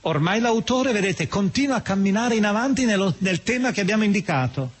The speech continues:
Qual è il tema? La solidarietà. Ma non dimentichiamoci che egli si preoccupa a questo punto di annunciare anche ciò che dovrà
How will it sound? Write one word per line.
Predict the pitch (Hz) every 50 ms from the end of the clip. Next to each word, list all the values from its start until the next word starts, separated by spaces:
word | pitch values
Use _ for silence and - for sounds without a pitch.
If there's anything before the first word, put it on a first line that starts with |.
| _ _ - -
Qual | - 151 160
è | 180
il | 208 240 226 156
tema? | - 190 196 214 220 240 240 233
La | 196 160 139
solidarietà. | 131 - - - 190 202 202 190 160 165 156 151 147 135 - - 110 98 98 117 - - _ - - - _ _ _ - - - - _ _ _
Ma | 113 120 135 147 165 196 220 247 262 - - - - - - _ - - - -
non | - 110 107 110 139 156 147
dimentichiamoci | 135 135 127 - 123 - 151 143 - 139 120 120 123 139 139 127 - - 147 147 143
che | - - 120
egli | 110 110 117 120 120 117 120 120 120 117 123 131 131 127 - - _ _ _ - - - _ -
si | - - - - 123
preoccupa | - - 160 156 123 113 107 - - - 151 143 - 170 160
a | 127
questo | - - 127 - - - 156
punto | 139 - 127 113 113 113 110 - 143
di | 127 107 110
annunciare | 110 113 120 123 139 135 - - 117 110 120 139 135
anche | 120 110 120 143 151 - - 202 208 214 208 180 -
ciò | - - - 139 127 123
che | - 165
dovrà | 160 165 135 110 92 95 92